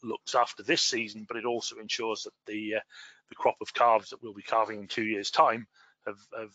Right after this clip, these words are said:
have hit the ground at the start of the block. And obviously, you know, we want to allow, if there is any slippage in fertility in subsequent lactations, that animals remain in the block. So where we're trying to maintain a nice tight block, then it's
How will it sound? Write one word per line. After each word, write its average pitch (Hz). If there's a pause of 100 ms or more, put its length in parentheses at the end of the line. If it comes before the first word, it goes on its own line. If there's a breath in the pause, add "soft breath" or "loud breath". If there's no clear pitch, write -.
(120)
have -
hit -
the 117
ground 104
at -
the -
start 110
of -
the -
block. 139 (640 loud breath)
And 151
obviously, 120 (120)
you 135
know, 104
we 123
want 117
to 113
allow, 107 (280)
if -
there 123
is 127
any 113
slippage -
in 110
fertility 104 (180)
in 107
subsequent -
lactations, - (340 loud breath)
that 135
animals 110
remain 104
in 107
the 107
block. - (500 loud breath)
So 113 (180)
where 113
we're 107
trying 139
to 127
maintain 113
a 104
nice 135
tight 113 (120)
block, 131 (460 loud breath)
then 120 (220)
it's -